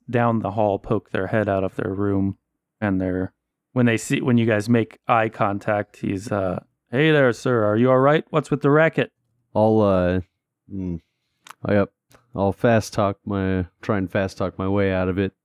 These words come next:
Speaker 2: Uh, something about, uh, you know, law enforcement, special investigation, you know, go back in your room for your own safety. <laughs> As, uh, I'm not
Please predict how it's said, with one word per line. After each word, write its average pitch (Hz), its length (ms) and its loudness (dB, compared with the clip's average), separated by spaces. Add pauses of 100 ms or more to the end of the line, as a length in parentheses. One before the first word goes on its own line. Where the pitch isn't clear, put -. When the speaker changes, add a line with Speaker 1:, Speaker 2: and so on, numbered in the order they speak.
Speaker 2:
Uh, 92 320 2
something 101 460 0
about, 95 540 -2
uh, 90 440 2 (520)
you 104 100 2
know, 90 100 2
law 110 220 2
enforcement, 98 720 -2
special 98 420 0
investigation, 90 1040 0 (320)
you 90 140 0
know, 85 100 0
go 90 160 0
back 87 320 -2
in 92 60 -2
your 87 200 2
room 90 300 0
for 101 140 -2
your 90 180 2
own 82 160 -2
safety. 87 560 -2 (480)
<laughs> 160 80 -2 (3500)
As, 123 200 4
uh, 160 600 6
I'm 143 240 4
not 156 300 4